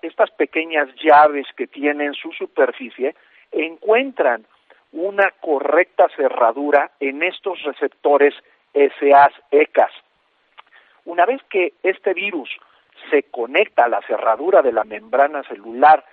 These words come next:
de las células que nosotros tenemos, el virus puede entrar en el,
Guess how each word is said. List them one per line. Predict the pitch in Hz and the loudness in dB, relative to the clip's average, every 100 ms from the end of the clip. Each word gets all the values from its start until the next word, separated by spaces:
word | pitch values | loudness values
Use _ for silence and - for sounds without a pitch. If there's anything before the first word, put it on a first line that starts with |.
| _ | _
de | _ 113 | _ -6
las | 110 107 | -2 -4
células | - 156 165 131 | -4 -6 -2 -4
que | - | -6
nosotros | 104 101 185 214 175 - | -14 -6 -4 -2 -4 -6
tenemos, | 180 160 131 107 160 _ _ _ _ | -6 -4 -6 -8 -14 _ _ _ _
el | - 151 | -4 -4
virus | 214 220 185 - | -4 -10 -12 -14
puede | - 170 220 269 294 240 | -6 2 4 4 0 -8
entrar | 147 139 - 139 123 120 _ _ _ _ | -8 -10 2 4 4 2 _ _ _ _
en | 143 170 214 | -4 -4 -2
el, | 214 208 | -6 -6